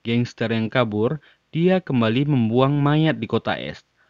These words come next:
Takwon membantah, itu adalah peniru. Mereka membandingkan foto-foto korban.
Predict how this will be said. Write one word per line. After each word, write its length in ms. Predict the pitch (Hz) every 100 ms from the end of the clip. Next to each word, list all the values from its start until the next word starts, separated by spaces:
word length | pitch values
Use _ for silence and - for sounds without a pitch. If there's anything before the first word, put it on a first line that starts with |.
| 196 - 170
Takwon 480 | - 160 - 156 151
membantah, 560 | 143 113 104 92 90 -
itu 400 | - 143 - 165
adalah 400 | - 113 113 120
peniru. 480 | 110 117 110 98 87 85 - - -
Mereka 480 | 147 165 190 - 185
membandingkan 640 | 165 117 107 110 107 139
foto-foto 560 | 135 165 160 156 151 143
korban. 480 | - 110 95 85